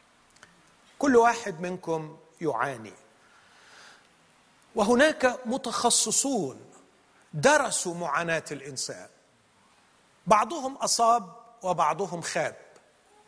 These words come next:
لكن هناك اتفاق على شيء معين أرجو أنك تركز معايا فيه. اتفق عليه الفلاسفة، اتفق عليه علماء النفس، اتفق عليه علماء الاجتماع، اتفق عليه علماء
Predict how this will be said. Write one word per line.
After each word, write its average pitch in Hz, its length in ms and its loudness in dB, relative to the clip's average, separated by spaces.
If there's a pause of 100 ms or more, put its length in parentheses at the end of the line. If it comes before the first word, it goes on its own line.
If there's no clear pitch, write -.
(540)
لكن 320 260 4
هناك 269 360 -4
اتفاق - 920 0 (300)
على 175 300 2
شيء 247 360 -4
معين 165 640 0 (260)
أرجو 247 200 4
أنك 214 200 0
تركز 190 440 -4
معايا 147 400 0
فيه. 139 400 -8 (920)
اتفق 294 380 2
عليه 226 200 -2
الفلاسفة، 196 760 -2
اتفق - 600 -4 (120)
عليه 165 320 4
علماء 160 500 0
النفس، 175 500 -4
اتفق 165 480 -4
عليه 156 240 4
علماء 156 440 0
الاجتماع، 165 760 0 (200)
اتفق 165 480 -2
عليه 160 220 2
علماء 160 640 -2